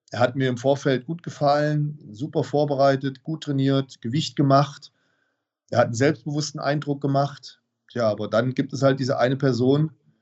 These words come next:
die halt da nicht mitmacht. Und das war in dem Falle, ich glaub,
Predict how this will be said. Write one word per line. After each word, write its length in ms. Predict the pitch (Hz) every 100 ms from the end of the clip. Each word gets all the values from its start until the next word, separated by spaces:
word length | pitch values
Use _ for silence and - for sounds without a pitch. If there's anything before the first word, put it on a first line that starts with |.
| _ _ _
die 100 | 123
halt 220 | 120 123
da 160 | 120 117
nicht 140 | 131
mitmacht. 500 | 143 165 107 95 -
Und 120 | - 98
das 200 | 104 107
war 340 | 110 110 120
in 100 | 113
dem 180 | 117 123
Falle, 440 | 131 131 131 131 -
ich 80 | -
glaub, 260 | - -